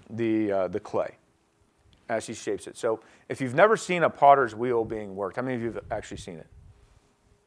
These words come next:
Okay, good. All right, a lot of you. So when they put that piece of clay in the middle and they add a little bit of water in order to make it moldable and shapeable, they'll kind of form it into somewhat of an upside-down bowl-ish, like, loo-,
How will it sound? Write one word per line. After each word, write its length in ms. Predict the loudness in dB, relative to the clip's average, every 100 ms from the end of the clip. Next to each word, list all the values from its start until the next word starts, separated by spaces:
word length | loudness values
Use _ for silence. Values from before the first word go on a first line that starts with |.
| _ _ _ -6
Okay, 180 | -4
good. 280 | 2 2 2 -4 -6
All 100 | -4
right, 100 | -2
a 60 | 2
lot 180 | 2 2
of 80 |
you. 80 | -8 -16 -20 -20 _ _ _ _ _ _ _ _
So 160 | 4 4
when 140 | 4
they 60 | 2
put 200 | 4 6
that 140 | 6
piece 180 | 4 -2
of 60 |
clay 180 | 4 4
in 80 | 4
the 60 | 0
middle 260 | 2 2
and 80 | 0
they 80 | 2
add 140 | 2
a 20 | 4
little 180 | 0
bit 100 | 2
of 80 | 2
water 260 | 4 4 4
in 80 | -2
order 220 | -2 -2
to 60 |
make 200 | -4 -6
it 120 | -8 -8
moldable 360 | -8 -8 -10
and 80 | -10
shapeable, 500 | -6 -6 -4 -6 -6 -12 -20 -20 -20 _ _ 0
they'll 280 | 6 8 6 -6
kind 220 | 4 4
of 60 | 4
form 340 | 4 8 8
it 140 | 8 2
into 280 | -2 -2 0
somewhat 360 | 2 6 6
of 100 | 4
an 80 | 2
upside-down 680 | 0 2 2 2 -2 -4 -8
bowl-ish, 640 | -4 -2 0 -2 -6 -6
like, 200 | -8 -8 -10
loo-, 140 | -12